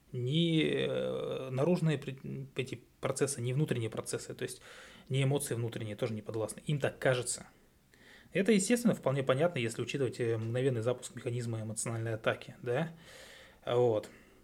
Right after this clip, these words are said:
И здесь, по большому счёту, возможно использовать и медикаментозную терапию, да,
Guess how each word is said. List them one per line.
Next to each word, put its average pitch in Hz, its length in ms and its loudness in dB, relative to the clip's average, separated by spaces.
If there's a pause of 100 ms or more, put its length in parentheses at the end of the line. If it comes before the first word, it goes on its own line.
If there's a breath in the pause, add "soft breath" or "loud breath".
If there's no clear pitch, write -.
(1200 loud breath)
И 143 760 4 (1500)
здесь, 139 720 0 (840 soft breath)
по 127 80 -2
большому 120 520 -2
счёту, - 460 -6 (2250 soft breath)
возможно 147 480 4
использовать 151 420 0
и 131 40 -2
медикаментозную 131 840 0
терапию, 175 480 2
да, 185 320 4